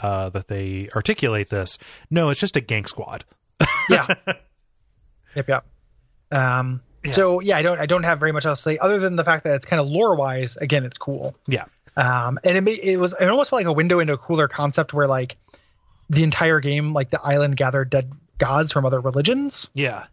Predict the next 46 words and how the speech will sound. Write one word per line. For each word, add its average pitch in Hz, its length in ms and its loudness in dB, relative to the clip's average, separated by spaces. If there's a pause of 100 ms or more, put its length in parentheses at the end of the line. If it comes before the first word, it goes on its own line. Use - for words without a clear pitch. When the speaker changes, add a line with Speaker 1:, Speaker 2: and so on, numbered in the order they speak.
(320)
Speaker 2:
Where, 165 120 4
like, 160 160 2
"Oh, 196 120 4
this 175 160 0
is 180 100 -4
what 170 120 2
happens 147 380 0
when 131 100 -2
religions 135 460 0
fail," 180 320 2
or 180 80 2
something 202 160 -2
like 190 160 0
that. 214 140 2
I 165 80 4
thought 180 100 2
that 175 80 4
was 151 120 2
a 143 60 -4
cool 143 220 -2
idea, 127 320 -2
and 123 120 -4
Speaker 1:
Yeah. - 80 4
Speaker 2:
I - 40 2
was 131 120 -2
like, 131 280 -4
Oh, 175 160 4
that 135 80 0
would 180 140 4
have 113 80 -6
Speaker 1:
That's - 140 -2
Speaker 2:
been 123 80 0
Speaker 1:
like 110 140 2
a, - 40 0
Speaker 2:
neat 127 80 -4
Speaker 1:
like 113 160 0
Speaker 2:
way 113 60 2
to 107 100 4
Speaker 1:
a - 40 2
Speaker 2:
go. - 60 -12
Speaker 1:
Planescape 110 480 -4
kind 143 160 -2
of 120 80 -2
thing, 151 180 -4
right? 151 260 -4 (1000)
Speaker 2:
Yeah, 247 160 2